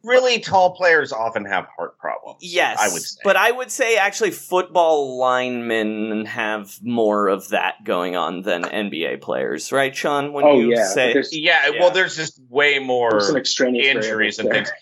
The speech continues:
Speaker 2: there. Yeah.
Speaker 1: But you will, you
Speaker 3: <laughs> Yeah.
Speaker 1: will, you will have very strange things like, um, just, just really tall players tend to, um, have, like, massive heart attacks at age fifty-five
Speaker 2: Mm-hmm.
Speaker 1: or something
Speaker 3: That's
Speaker 1: like
Speaker 3: what
Speaker 1: that.
Speaker 3: I
Speaker 1: Like,
Speaker 3: was,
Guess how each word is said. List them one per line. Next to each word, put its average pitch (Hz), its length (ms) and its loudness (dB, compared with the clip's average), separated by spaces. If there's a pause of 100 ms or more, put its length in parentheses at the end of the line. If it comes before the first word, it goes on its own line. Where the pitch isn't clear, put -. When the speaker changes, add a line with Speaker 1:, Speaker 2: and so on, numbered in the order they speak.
Speaker 2:
there. 165 100 -6
Yeah. 156 80 0
Speaker 1:
But 160 180 2
you 196 120 -2 (100)
will, 202 340 2
you 139 200 0
Speaker 3:
<laughs> - 0 -
Yeah. 160 220 -2
Speaker 1:
will, 143 120 -4
you 208 80 -6
will 220 180 4
have 151 220 0
very 147 300 2
strange 120 680 -4
things 110 400 -2
like, 95 560 0
um, 92 560 0 (400)
just, 220 320 -4
just 214 200 -2
really 233 220 6
tall 175 200 2
players 131 400 2
tend 127 360 -4
to, 95 540 0 (680)
um, 87 540 4 (260)
have, 131 300 0
like, 104 260 -2
massive 101 540 -2
heart 92 280 0
attacks 85 420 0
at 82 100 -4
age 82 200 -2
fifty-five 50 800 -4
Speaker 2:
Mm-hmm. 104 200 -12
Speaker 1:
or 101 40 -8
something - 280 0
Speaker 3:
That's 170 180 0
Speaker 1:
like - 20 0
Speaker 3:
what 214 80 0
Speaker 1:
that. 190 100 -2
Speaker 3:
I 165 40 -6
Speaker 1:
Like, 147 160 2
Speaker 3:
was, - 80 -14